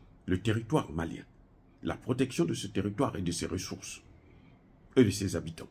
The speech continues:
ses ressources humaines et naturelles, vous n'avez pas à mêler, mêler le, l'Algérie dedans. C'est pour ça que j'ai soutenu immédiatement votre discours d'appropriation du processus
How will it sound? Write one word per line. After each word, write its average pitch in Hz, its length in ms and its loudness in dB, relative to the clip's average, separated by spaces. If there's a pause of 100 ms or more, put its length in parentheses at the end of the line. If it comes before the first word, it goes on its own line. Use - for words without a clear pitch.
ses - 140 -6
ressources 123 420 -4
humaines 127 400 4
et 98 140 2
naturelles, - 540 -8 (1700)
vous 98 140 2
n'avez 98 200 6
pas 104 140 2
à 80 60 2
mêler, 80 340 0 (200)
mêler 104 600 8
le, 85 340 4
l'Algérie 87 440 0
dedans. 90 260 -2 (240)
C'est - 160 0
pour 127 180 0
ça 180 160 6
que 143 120 2
j'ai 120 140 6
soutenu 190 540 8 (100)
immédiatement 196 680 8 (340)
votre 98 240 -2
discours 85 480 -6 (1080)
d'appropriation 107 1080 4 (260)
du 95 120 0
processus - 880 -10